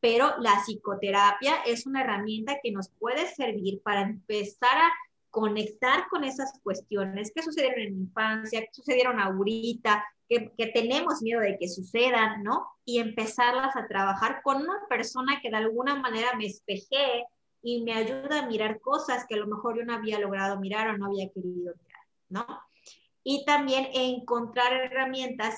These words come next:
que me ayuden a diversificar mis recursos emocionales,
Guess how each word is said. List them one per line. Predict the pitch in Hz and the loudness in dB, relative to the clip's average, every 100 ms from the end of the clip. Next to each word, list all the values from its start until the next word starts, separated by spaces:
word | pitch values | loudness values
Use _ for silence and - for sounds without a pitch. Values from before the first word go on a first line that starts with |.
| - | -2
que | 247 269 277 | 2 2 0
me | 226 | -2
ayuden | 208 196 220 247 240 | -2 0 0 0 2
a | 214 240 202 | 2 2 -2
diversificar | 208 202 202 190 196 185 190 202 208 247 | -4 -2 0 -2 -4 -8 -4 0 0 -2
mis | 254 | -6
recursos | 202 - 180 175 175 - | -8 -8 -8 -8 -12 -16
emocionales, | 165 - 180 180 214 226 - - | -20 -14 -8 -2 2 2 0 -6